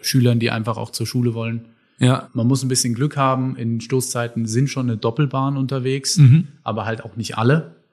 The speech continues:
Speaker 2: Mhm.
Speaker 1: Es verteilt sich ja einigermaßen, sag ich mal, dadurch, dass die fünf alle zehn Minuten kommt,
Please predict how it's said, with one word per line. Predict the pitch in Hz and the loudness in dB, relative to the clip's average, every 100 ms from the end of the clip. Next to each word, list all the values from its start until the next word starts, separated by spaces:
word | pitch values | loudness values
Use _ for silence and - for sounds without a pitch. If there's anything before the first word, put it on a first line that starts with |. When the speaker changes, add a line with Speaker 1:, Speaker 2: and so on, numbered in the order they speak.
| - | 2
Speaker 2:
Mhm. | 113 98 139 - - | 2 4 0 -2 -6
Speaker 1:
Es | - | -2
verteilt | 117 - 123 131 | 0 0 0 0
sich | 127 | -2
ja | 117 | -2
einigermaßen, | 110 123 123 120 120 120 120 | -2 -2 0 -2 0 -2 -2
sag | 110 113 107 | -4 -4 -4
ich | - | -4
mal, | 113 | -4
dadurch, | 110 113 113 | -2 -4 -4
dass | 123 - | -4 -4
die | |
fünf | 113 123 113 | -4 -2 -2
alle | 113 107 | -2 -4
zehn | 104 123 113 | -2 0 0
Minuten | 113 143 170 151 | 2 2 2 -2
kommt, | 147 147 147 | -2 -2 -6